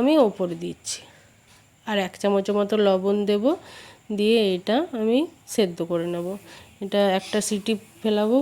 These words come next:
পুরো একদম মিডিয়াম আঁচে, তারপর এটা নামিয়ে দেব। তো আমি এক চামচ নুন দিয়ে দিলাম,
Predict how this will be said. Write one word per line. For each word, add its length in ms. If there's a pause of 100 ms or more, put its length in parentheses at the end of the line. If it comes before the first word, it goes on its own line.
পুরো 240 (140)
একদম 280 (300)
মিডিয়াম 420
আঁচে, 220 (520)
তারপর 360 (140)
এটা 160 (180)
নামিয়ে 400
দেব। 120 (2000)
তো 100
আমি 140
এক 120
চামচ 240 (100)
নুন 140 (100)
দিয়ে 140
দিলাম, 280